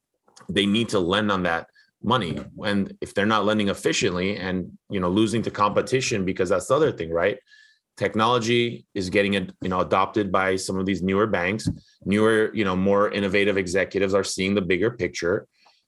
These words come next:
Um, they're gonna get left behind. So that's the other thing is, like, you don't wanna get left behind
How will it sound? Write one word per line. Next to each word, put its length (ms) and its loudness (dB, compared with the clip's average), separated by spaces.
Um, 220 0
they're 100 2
gonna 160 2
get 200 2
left 220 0
behind. 480 -2
So 220 -4
that's 180 0
the 80 4
other 160 4
thing 220 0
is, 120 -2
like, 220 0
you 80 0
don't 140 4
wanna 160 2
get 160 0
left 220 -2
behind 460 -2